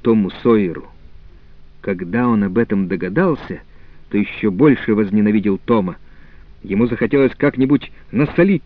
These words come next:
Тому, не подвергая себя риску. Учебник Тома попался ему на глаза. Случай был удобный. Он с радостью открыл книжку на той странице, где был заданный урок,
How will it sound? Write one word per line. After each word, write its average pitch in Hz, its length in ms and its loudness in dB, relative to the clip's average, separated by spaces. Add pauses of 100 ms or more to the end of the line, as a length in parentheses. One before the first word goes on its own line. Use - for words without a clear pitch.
Тому, 104 320 2
не 110 120 2
подвергая 107 540 0
себя 107 240 0
риску. - 380 -4 (920)
Учебник 185 540 0
Тома 175 280 2
попался 143 440 -4
ему 135 140 -2
на 127 100 -2
глаза. 117 420 -2 (1000)
Случай 107 300 -2
был 127 160 -4
удобный. 156 460 -2 (720)
Он 120 180 -2
с - 60 -4
радостью 190 680 0
открыл 123 360 0
книжку 110 420 -2
на 98 100 -2
той 101 160 0
странице, 107 500 -4
где 87 200 -6
был 95 220 -2
заданный 85 440 -6
урок, 208 400 2